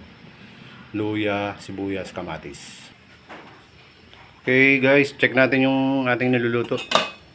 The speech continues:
Ayan. Kumukulo na siya. Ayun, oh. Kumukulo na. Medyo pakatasin pa natin ng konti yung, ano,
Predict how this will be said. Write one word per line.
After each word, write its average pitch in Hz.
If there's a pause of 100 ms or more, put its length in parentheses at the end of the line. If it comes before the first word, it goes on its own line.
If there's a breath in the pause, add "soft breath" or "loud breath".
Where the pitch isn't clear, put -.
(160)
Ayan. 110 (960)
Kumukulo 123
na 127
siya. 120 (2750)
Ayun, 110
oh. 110 (880)
Kumukulo 98
na. 110 (560)
Medyo 107
pakatasin 104
pa 107
natin 107
ng 98
konti 101
yung, 98
ano, 98